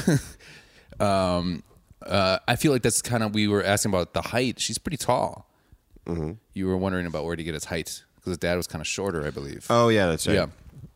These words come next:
Speaker 2: That is weird 'cause, and he's taller than his mom. I never understood how that works.
Speaker 1: Uh-huh.
Speaker 2: How can you be taller than both your parents?
Speaker 1: I don't know. You just can be.
Speaker 2: I know. It's weird, though, right?
Speaker 1: Right.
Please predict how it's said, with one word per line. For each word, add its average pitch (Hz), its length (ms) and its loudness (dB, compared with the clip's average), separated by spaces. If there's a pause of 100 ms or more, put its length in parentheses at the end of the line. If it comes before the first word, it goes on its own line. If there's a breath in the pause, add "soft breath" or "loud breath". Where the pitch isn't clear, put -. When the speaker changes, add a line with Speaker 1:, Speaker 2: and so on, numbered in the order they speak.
(1040)
Speaker 2:
That 117 120 0
is 120 160 0
weird 107 160 0
'cause, 78 160 -2
and 95 180 0
he's 101 200 -2
taller 95 240 0
than 87 100 0
his 78 80 -6
mom. 87 160 -2
I 98 80 -2
never 104 220 0
understood 67 320 -6
how 64 80 -8
that 57 140 -8
works. 50 360 -10
Speaker 1:
Uh-huh. 85 260 -2 (380)
Speaker 2:
How 98 140 -2
can 123 180 -2
you 117 80 0
be 98 120 -2
taller 90 260 0
than 71 160 -4 (160)
both 71 280 -4
your 65 100 -6
parents? - 840 -12 (340)
Speaker 1:
I 110 40 -8
don't 135 140 -2 (180)
know. 104 40 -8
You 85 160 -10
just 87 180 -6
can 101 160 -4
be. 71 180 -12 (360)
Speaker 2:
I 80 100 0
know. 85 200 0 (100)
It's 82 200 -6
weird, 90 180 0
though, 62 100 -6
right? 69 160 -4
Speaker 1:
Right. 73 240 -4